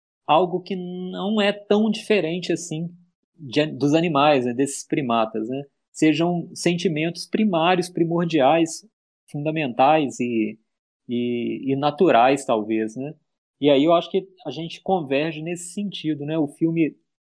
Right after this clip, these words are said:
dá alguns indícios disso, dessa primordialidade, e você falou disso, né, do, da coisa do primata, né? E essa cena, eu acho que ela concilia essas ideias, né? Porque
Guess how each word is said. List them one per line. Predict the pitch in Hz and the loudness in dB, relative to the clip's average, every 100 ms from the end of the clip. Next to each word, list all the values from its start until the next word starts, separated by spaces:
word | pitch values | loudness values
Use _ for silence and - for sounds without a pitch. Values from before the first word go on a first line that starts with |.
| _ _ - | _ _ -18
dá | 120 135 | 0 4
alguns | 156 170 131 151 151 | 4 4 0 -8 -8
indícios | 135 117 139 156 135 110 | -10 -4 -4 -2 -4 -4
disso, | 113 160 202 - 247 - - _ - | 0 0 0 -4 -6 -6 -16 _ -6
dessa | 131 135 143 220 - | -4 -2 -2 -4 -4
primordialidade, | - 175 139 156 151 127 131 127 113 135 190 175 202 _ _ _ _ - | 0 0 2 -2 -2 -2 0 0 2 4 2 0 -8 _ _ _ _ -2
e | 147 151 143 143 - | 2 4 4 0 0
você | 135 135 143 | 0 2 4
falou | 147 127 135 | 4 6 4
disso, | 113 165 190 | 4 0 0
né, | 151 147 | -2 -2
do, | 127 113 - - - | 0 0 -4 -12 -6
da | 117 | -6
coisa | - 123 113 147 - _ | -4 -4 -6 -10 -20 _
do | 120 120 117 | -4 -2 -2
primata, | 127 131 110 135 185 - 117 | 0 0 2 0 0 -4 -6
né? | 151 180 - _ _ _ _ _ _ - | -6 -8 -12 _ _ _ _ _ _ -2
E | 151 | 2
essa | 170 - | 4 2
cena, | 190 - 139 170 180 | 0 -2 -2 0 0
eu | |
acho | 180 | 0
que | - | 2
ela | 170 180 180 - - _ _ _ | 2 2 0 -6 -12 _ _ _
concilia | 165 170 175 175 131 151 135 127 | 0 0 0 0 2 2 0 -4
essas | 131 127 139 | -8 -6 -2
ideias, | 143 113 110 113 113 | -2 2 2 2 0
né? | 120 131 | -4 -10
Porque | 120 - 151 160 - | -12 -4 0 0 -2